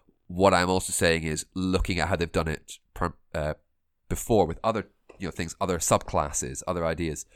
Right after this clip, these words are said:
this is not a new thing, and I think they're wanting to make sure they're doing it right, which is one of the reasons why I'm saying it's t-, it's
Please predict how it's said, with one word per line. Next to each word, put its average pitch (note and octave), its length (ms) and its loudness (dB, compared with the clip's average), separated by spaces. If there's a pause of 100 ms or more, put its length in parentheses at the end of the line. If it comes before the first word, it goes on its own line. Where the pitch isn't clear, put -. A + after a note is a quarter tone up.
(420)
this F#2+ 280 0
is F2+ 260 0
not F#2+ 320 -2
a F#2 60 -2
new E2+ 200 -4
thing, E2 360 0 (100)
and E2 240 -6
I - 80 -2
think - 300 -6
they're F#2 180 2
wanting F2 280 -4
to E2 60 -8
make D#2+ 140 -4
sure F2+ 120 -4
they're D2+ 100 -6
doing D2+ 180 -6
it C#2+ 100 -6
right, F2+ 400 4 (220)
which E2+ 180 -4
is E2+ 80 -6
one F#2+ 120 0
of - 20 -4
the F2 60 -8
reasons D#2+ 180 -8
why F2 80 0
I'm E2 60 -2
saying E2 260 -6
it's - 300 -6
t-, - 200 -6
it's - 220 -6